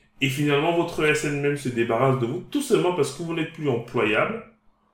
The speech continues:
vous n'avez pas su suivre le coach, vous n'avez pas su suivre l'évolution des technologies.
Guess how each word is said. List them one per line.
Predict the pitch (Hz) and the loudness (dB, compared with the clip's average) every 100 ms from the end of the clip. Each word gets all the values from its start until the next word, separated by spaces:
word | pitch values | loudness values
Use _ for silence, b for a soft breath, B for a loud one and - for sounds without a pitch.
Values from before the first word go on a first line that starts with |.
| - - | -20 -8
vous | 135 | 2
n'avez | 170 190 | 8 10
pas | 202 208 | 10 8
su | 202 - 220 - - | 0 -2 -4 -4 -10
suivre | - - 196 143 131 | -10 0 0 4 2
le | 110 | 2
coach, | - 175 180 | 2 2 2
vous | 165 | -2
n'avez | 170 175 | 0 0
pas | 175 | 0
su | - | -2
suivre | 196 202 175 143 | -6 -4 0 2
l'évolution | 123 117 123 127 - 139 | 2 2 -2 -2 -4 -4
des | 113 | -4
technologies. | 107 107 101 104 180 - | -6 -8 -8 -8 -10 -12